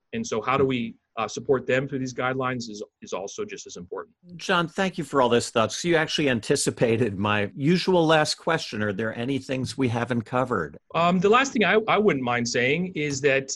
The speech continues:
Speaker 1: as someone who's spent the last, you know, ten years of his life working in the areas of infection prevention control and antimicrobial stewardship and employee health, particularly in the realm of infectious diseases,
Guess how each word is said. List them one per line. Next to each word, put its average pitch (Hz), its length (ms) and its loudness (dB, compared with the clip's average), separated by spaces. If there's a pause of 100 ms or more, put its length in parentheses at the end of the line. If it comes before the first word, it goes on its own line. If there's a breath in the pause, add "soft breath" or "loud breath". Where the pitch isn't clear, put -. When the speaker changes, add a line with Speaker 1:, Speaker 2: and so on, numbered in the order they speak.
Speaker 1:
as 147 260 2
someone 185 240 0
who's 160 120 -2
spent 147 220 -2
the 139 100 0
last, 135 500 0
you 143 100 -6
know, 120 100 -2
ten 139 280 -4
years 127 500 0
of 120 240 -4
his 120 160 -4
life 127 300 0
working 120 360 -2
in 113 80 0
the 117 100 0
areas 117 280 -2
of 113 100 -4
infection 113 400 -4
prevention 110 340 -6
control 113 540 -4
and - 20 -6
antimicrobial 107 640 -6
stewardship 135 480 -4
and 113 100 -6
employee 117 320 -2
health, 127 300 -2
particularly 147 340 0
in 127 40 -2
the - 60 -2
realm 113 120 -2
of 107 80 -16
infectious - 420 -8
diseases, 117 580 -8